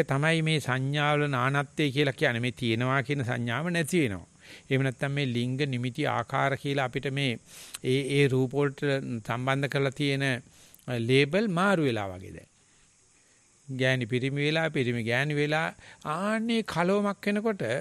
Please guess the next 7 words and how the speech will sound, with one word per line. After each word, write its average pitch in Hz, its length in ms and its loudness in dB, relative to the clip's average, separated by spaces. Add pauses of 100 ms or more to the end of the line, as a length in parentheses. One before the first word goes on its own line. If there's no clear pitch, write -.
(440)
ගිදර 139 380 0
මිනිස්සුත් 175 580 0 (380)
නිමිති 143 400 -2
බලනවා, 123 540 0
දෙයියන්ට 123 460 0
යාඥා 123 500 2
කරනවා, 123 580 -2